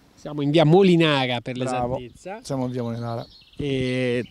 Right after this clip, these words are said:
Speaker 1: tra l'altro vedo qui, vabbè, che hanno abbandonato
Speaker 2: Ma
Speaker 1: delle
Speaker 2: qui c'era
Speaker 1: cose.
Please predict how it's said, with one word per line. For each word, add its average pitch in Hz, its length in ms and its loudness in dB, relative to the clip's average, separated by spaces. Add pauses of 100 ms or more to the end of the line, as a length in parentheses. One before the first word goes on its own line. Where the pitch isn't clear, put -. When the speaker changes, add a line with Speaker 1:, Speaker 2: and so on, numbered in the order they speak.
(120)
Speaker 1:
tra 160 160 2
l'altro 196 480 2
vedo 147 260 0
qui, 156 140 -2
vabbè, 135 200 -2
che 123 60 -6
hanno 123 260 -8
abbandonato 131 680 -8
Speaker 2:
Ma 143 80 -2
Speaker 1:
delle 170 160 0
Speaker 2:
qui - 60 -8
c'era 233 160 4
Speaker 1:
cose. 208 220 -2